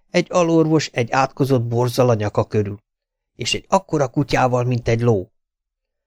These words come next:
„Igazad van, de rendes fickónak látszik.” „Lehet, hogy az, de nagyon-nagyon különös.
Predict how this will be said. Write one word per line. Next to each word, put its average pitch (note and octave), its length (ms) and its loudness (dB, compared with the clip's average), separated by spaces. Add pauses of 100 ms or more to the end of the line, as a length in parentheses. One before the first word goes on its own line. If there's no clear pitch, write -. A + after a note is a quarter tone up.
(160)
„Igazad F#2+ 520 -2
van, C#3 280 0
de C#4 140 -2
rendes F2+ 340 -4
fickónak F2+ 640 -8
látszik.” - 540 -8 (420)
„Lehet, D#3 420 -2
hogy C3 160 0
az, C#3+ 240 2
de G#2+ 220 -10
nagyon-nagyon A#2 680 -4
különös. G#2 520 -6